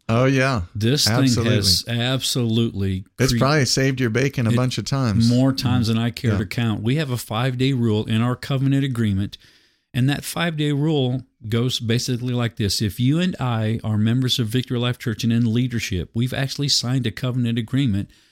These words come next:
Speaker 2: that says, "If you hurt me or offend me,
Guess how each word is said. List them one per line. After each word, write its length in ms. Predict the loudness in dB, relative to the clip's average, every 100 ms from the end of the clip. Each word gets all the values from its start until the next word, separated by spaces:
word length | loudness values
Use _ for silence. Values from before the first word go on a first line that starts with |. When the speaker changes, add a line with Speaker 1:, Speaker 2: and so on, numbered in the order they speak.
| _ -8
Speaker 2:
that 100 | -2
says, 340 | 0 2 0
"If 180 | -2 -4
you 280 | -2 0 0
hurt 300 | -2 -6 -4
me 160 | -2 -2
or 200 | -2 -4
offend 480 | -4 -4 -2 0 0
me, 260 | -4 -6